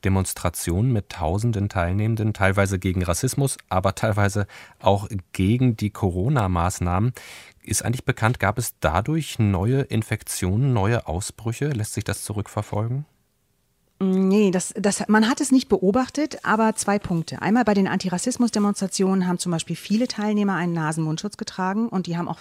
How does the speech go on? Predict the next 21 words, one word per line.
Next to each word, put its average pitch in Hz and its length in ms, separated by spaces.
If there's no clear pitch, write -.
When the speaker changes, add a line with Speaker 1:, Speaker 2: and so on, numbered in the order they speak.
Speaker 2:
da 165 140
haben 175 120
auch - 120
viele 262 280
versucht, 180 320
Abstand 196 360
zu 214 120
halten. 220 360
Und 202 200
dann 226 180
vor - 200
allen 226 200
Dingen, 240 200
es 190 140
ist - 280
generell 196 420
schwer 190 260
festzustellen, 139 840
schwer, 165 300
schwer 175 300
nachzuverfolgen. 139 840